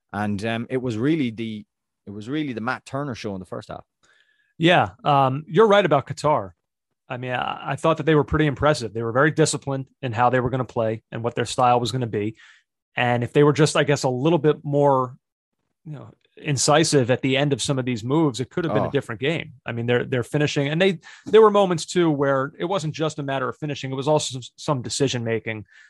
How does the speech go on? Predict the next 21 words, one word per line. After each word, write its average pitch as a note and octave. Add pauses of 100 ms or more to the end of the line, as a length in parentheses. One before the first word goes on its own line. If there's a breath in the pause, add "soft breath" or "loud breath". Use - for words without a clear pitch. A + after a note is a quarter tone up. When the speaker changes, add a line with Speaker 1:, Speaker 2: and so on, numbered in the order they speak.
Speaker 1:
Yes. F#2+
Speaker 2:
um, A2
you D3+
know, B2
shots C3+
from C#3
forty C3+
yards A#2+
out A#2
when B2
the A#2+
U C#3+
S B2
is A#2+
on B2
their A#2+
heels, B2
a-, A#2+
and B2
you're D3
just, -